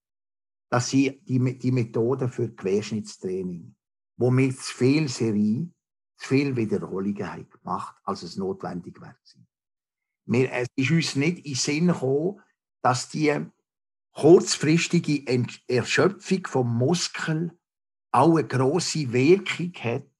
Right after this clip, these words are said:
auf den Muskelaufbau, insofern man sofort mit Eiweiß den Körper tut, ähm, wie sagt man, komplettieren, also, äh,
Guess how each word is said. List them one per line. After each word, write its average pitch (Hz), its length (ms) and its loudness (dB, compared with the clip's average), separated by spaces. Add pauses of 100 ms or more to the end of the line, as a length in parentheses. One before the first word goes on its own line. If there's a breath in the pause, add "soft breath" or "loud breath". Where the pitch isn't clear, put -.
(340)
auf 123 160 -4
den 117 280 0
Muskelaufbau, 135 1080 0 (400)
insofern 151 1120 4 (340)
man 120 160 0
sofort 160 680 0
mit 127 320 -4
Eiweiß 143 1000 0 (240)
den 120 120 -2
Körper 139 560 -2
tut, 131 260 -2 (480)
ähm, 110 560 0 (140)
wie 120 80 -8
sagt 120 260 -4
man, 107 260 -6 (120)
komplettieren, 131 800 -4
also, 107 340 -4
äh, 101 220 -6